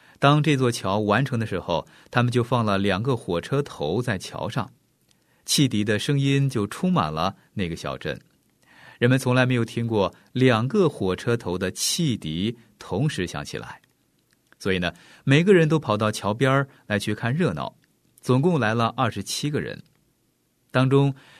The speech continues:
有一个勇敢的人就问了：“哎，你们在做什么？”那么工程师就回答说了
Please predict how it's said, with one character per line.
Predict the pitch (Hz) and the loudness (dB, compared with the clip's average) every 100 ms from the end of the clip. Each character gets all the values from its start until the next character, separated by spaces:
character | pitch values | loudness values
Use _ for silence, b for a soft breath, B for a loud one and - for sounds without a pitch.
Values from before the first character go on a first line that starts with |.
| B - | B 2
有 | 139 | 4
一 | 175 | 6
个 | 180 | 4
勇 | 147 190 | 2 2
敢 | 147 | 2
的 | 113 | 2
人 | 107 | 2
就 | 123 127 | 2 2
问 | 131 110 | 2 0
了 | 101 _ _ - | -2 _ _ 2
：“哎， | 196 196 _ | 2 2 _
你 | - | 2
们 | 135 | 2
在 | 147 135 | 4 0
做 | 135 | 0
什 | 107 76 | -2 -4
么？” | 87 - _ _ _ _ _ _ _ - | -6 -8 _ _ _ _ _ _ _ -4
那 | 120 | -2
么 | |
工 | 120 135 | 2 2
程 | 127 113 | 2 0
师 | 127 | 0
就 | 117 | 0
回 | 101 | -2
答 | 92 87 | -4 -4
说 | 87 85 | -4 -4
了 | 80 | -4